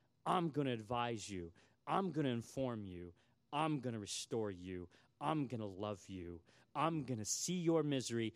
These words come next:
and provide the way out." And he did that with Jesus Christ. I hope we can live out this week and the rest of our lives knowing that no matter how hard things get, we're not alone. We have El Roi,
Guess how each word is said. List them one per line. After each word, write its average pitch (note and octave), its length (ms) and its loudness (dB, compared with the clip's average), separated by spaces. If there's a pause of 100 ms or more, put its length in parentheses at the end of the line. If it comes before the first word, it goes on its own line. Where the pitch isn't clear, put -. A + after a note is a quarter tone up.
(160)
and B2+ 140 2
provide A#2 520 2
the B2+ 80 0
way A2+ 160 0
out." G2+ 240 -2 (160)
And A2+ 120 -6
he G2 220 -6
did A#2+ 300 2
that E2+ 200 -8 (720)
with G2 140 -12
Jesus - 480 -10
Christ. - 560 -16 (1200)
I C#3+ 140 0
hope E3+ 260 0
we D#3 120 -2
can C#3+ 240 -8
live C3 160 -6
out C3+ 240 -2
this B2 200 -8
week C3 260 -4
and A#2+ 80 -8
the A2 60 -6
rest A#2+ 240 -6
of B2 80 -12
our B2 60 -4
lives B2 300 -4
knowing A#2 340 -6
that A#2 100 -10
no D#3 100 -12
matter D3+ 280 -8
how C#3 260 -10
hard C#3+ 240 -6
things A#2+ 260 -8
get, A#2 300 -4 (580)
we're D#3+ 80 -2
not B2+ 180 0
alone. F#2+ 420 -10 (880)
We A#2+ 160 -2
have B2 200 -2
El C3 220 0
Roi, A2+ 260 -4